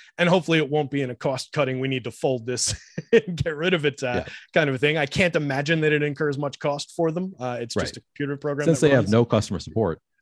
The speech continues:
Speaker 1: Exactly. Yeah. There's nobody, <laughs> there's nobody that answers the phones or answers the emails. There's an intern in the closet setting the prices every night, and that's about it. So, I mean, and there's not much cost associated with it. So I think they will eventually come back around and, and say, "Hey, we've got this whole thing here. We've got this audience. This can be used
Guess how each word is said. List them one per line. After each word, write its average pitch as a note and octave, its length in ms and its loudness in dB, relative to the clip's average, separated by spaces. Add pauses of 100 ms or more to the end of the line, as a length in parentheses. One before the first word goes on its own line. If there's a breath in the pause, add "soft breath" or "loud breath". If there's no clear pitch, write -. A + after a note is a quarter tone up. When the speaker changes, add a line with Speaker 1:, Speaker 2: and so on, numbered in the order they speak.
(100)
Speaker 1:
Exactly. F#3 440 2
Yeah. C#3+ 120 4
There's C3 160 -2
nobody, E3 360 4
<laughs> - 60 -20
there's F3 220 6
nobody F#3+ 260 4
that F3+ 100 4
answers F3+ 280 0
the D#3+ 60 -2
phones F3 300 -2
or E3 80 2
answers D#3+ 300 -4
the D#3+ 200 2
emails. E3+ 380 2 (360 loud breath)
There's D3+ 140 2
an D#3 100 0
intern F3 280 0
in E3 100 -2
the E3 80 -4
closet D3+ 420 -8
setting D#3+ 200 0
the D3+ 80 -2
prices D3+ 440 -2
every D3 240 0
night, D#3 240 -2
and A3+ 100 -8
that's B3+ 160 -2
about C4 320 -2
it. F#3+ 220 2
So, D#3 280 0
I D#3+ 60 2
mean, E3+ 120 -2
and D#3+ 60 -2
there's E3 120 -2
not F3 220 -4
much C#3+ 180 -6
cost C3 300 -4
associated A2+ 540 -6
with A2+ 160 -6
it. A2 120 -8 (300 loud breath)
So A3+ 120 4
I G#3 80 8
think A#3 180 2
they A3+ 100 6
will G3+ 460 8
eventually D#3+ 420 2
come D3+ 160 -4
back C3+ 220 -4
around C3 320 -4
and, A2 120 -10
and A#2 240 -12
say, A#2+ 120 -8
"Hey, F3 160 -4
we've A#2+ 240 -4
got B2+ 200 -6
this B2 140 -10
whole B2+ 160 -6
thing C3 180 -8
here. A#2+ 160 -8
We've A2+ 160 -8
got A#2 200 -8
this - 140 -14
audience. A#2 300 -6
This B2 160 -8
can A#2 260 -12
be A2+ 80 -10
used A2+ 380 -8